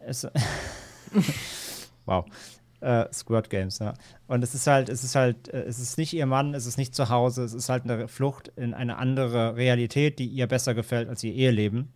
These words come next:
Und es ist einfach nur sehr, sehr, auch hier wieder, hunderttausendmal überspitzt dargestellt. Äh, einfach, es ist, hier ist es halt einfach ein Tentakelmonster so. Ähm, aber ja, es muss halt nicht da sein. Es ist, kann einfach nur wieder auch gelesen werden als das,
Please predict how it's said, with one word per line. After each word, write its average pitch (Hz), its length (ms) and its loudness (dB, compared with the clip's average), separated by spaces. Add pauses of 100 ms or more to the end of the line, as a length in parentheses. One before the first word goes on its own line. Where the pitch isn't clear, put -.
Und 110 180 -4
es 110 60 -8
ist 113 120 -6
einfach 123 240 -2
nur 117 180 2
sehr, 123 280 6
sehr, 117 420 4
auch 107 160 -4
hier 160 180 8
wieder, 165 300 6 (720)
hunderttausendmal 143 640 4
überspitzt 131 540 0
dargestellt. 127 580 4
Äh, 127 720 -8 (320)
einfach, 127 340 -2
es 120 140 -8
ist, 120 80 -10
hier 127 160 0
ist 123 60 -2
es - 120 -4
halt 127 80 -2
einfach 127 180 -2
ein 120 40 2
Tentakelmonster 113 720 0
so. 95 180 -8 (480)
Ähm, 107 420 0
aber 120 220 2
ja, 104 220 2 (120)
es - 140 -6
muss 127 240 2
halt 123 160 6
nicht 120 180 -2
da 120 200 4
sein. 98 180 0
Es 98 100 -6
ist, - 200 -8
kann 120 160 -2
einfach 113 260 -4
nur 107 140 -2
wieder 110 160 -2
auch 107 100 -6
gelesen 110 440 0
werden 110 280 2
als - 560 -2 (360)
das, - 400 -8